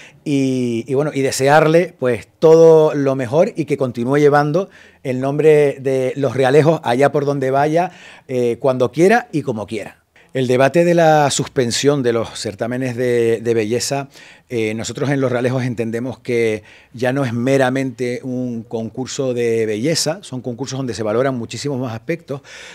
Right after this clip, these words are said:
pero además también es un hecho cultural. Las elecciones de las reinas en Los Realejos son un hecho histórico.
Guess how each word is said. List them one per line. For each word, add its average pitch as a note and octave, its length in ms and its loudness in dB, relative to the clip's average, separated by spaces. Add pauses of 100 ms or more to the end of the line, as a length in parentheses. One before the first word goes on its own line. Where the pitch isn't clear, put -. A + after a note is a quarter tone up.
pero C3+ 140 2
además A#2+ 240 -2
también E3+ 280 -4
es D3+ 60 -2
un C#3 140 -2
hecho C#3+ 200 -6
cultural. A2 680 -6 (320)
Las A2+ 140 -8
elecciones A2+ 440 -6
de D#3 80 -2
las C3 160 -6
reinas C3+ 460 -6 (120)
en G2 400 -12
Los G#2+ 160 -6
Realejos A2+ 480 -4 (280)
son A#2+ 220 -8
un B2+ 140 -4
hecho D#3 340 -2
histórico. C3 680 -4